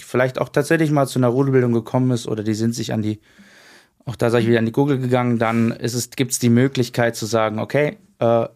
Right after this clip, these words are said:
ich kreuze meine Arme, ich stelle mich auf den Platz und ich schicke beide Mannschaften in ihren eigenen Sechzehner zurück. Jetzt hab ich gesagt, okay, das ist so spielfern, das passt, das,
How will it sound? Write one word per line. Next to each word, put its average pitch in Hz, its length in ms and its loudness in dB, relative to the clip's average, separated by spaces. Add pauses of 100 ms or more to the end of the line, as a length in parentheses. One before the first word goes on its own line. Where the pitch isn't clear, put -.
ich - 220 -12
kreuze 123 360 -2
meine 110 240 0
Arme, 131 380 0
ich 120 100 -4
stelle 120 200 0
mich 117 180 0
auf 113 100 -4
den 107 140 -8
Platz 117 240 0
und 117 80 -4
ich 107 100 -6
schicke 143 240 -4
beide 120 300 0
Mannschaften 117 480 -2
in 113 60 -4
ihren 120 120 -6
eigenen 117 320 -2
Sechzehner 107 460 -8
zurück. - 340 -16 (460)
Jetzt 123 180 -18
hab 135 100 -8
ich - 60 -18
gesagt, - 160 -18
okay, - 240 -16
das - 160 -16
ist - 140 -14
so 123 100 -2
spielfern, 127 720 0
das 107 160 -6
passt, - 280 -14 (200)
das, 110 180 -20